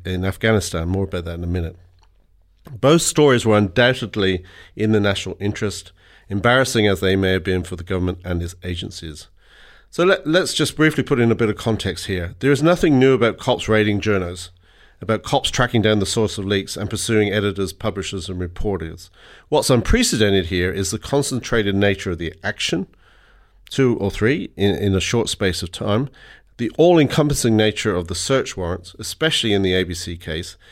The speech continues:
where the police had the power to not only search for information, but also delete, yes, delete information, and the outrage prompted by the raids across the news media industry and anyone else committed to press freedom.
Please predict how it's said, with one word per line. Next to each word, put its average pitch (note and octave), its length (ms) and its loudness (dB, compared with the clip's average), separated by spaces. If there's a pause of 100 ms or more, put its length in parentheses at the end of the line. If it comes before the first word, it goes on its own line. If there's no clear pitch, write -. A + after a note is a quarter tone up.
(200)
where A2+ 120 2
the G2+ 120 -4
police B2+ 340 0
had G#2 140 -2
the E2+ 80 -6
power A2 320 2
to G2+ 160 -4
not A2 180 0
only G#2+ 160 2
search A#2 680 0 (160)
for G#2+ 220 0
information, F#2+ 540 0
but A2 120 -2
also G#2 380 -2
delete, G#2 720 -2
yes, G#2 320 -2
delete G#2+ 560 -2
information, E2 720 -12 (420)
and C#3 220 4
the C#3+ 160 2
outrage C3 640 2 (220)
prompted C3+ 420 0
by G#2+ 160 6
the G#2 80 4
raids F#2+ 300 2
across A#2 360 0
the G#2+ 80 -2
news G2 300 2
media F#2 300 -2
industry F2 480 -4
and F#2+ 80 -4
anyone B2 280 4
else G#2 200 2
committed F#2 420 -2 (320)
to F#2+ 380 -4
press E2+ 440 -2
freedom. F2 460 -4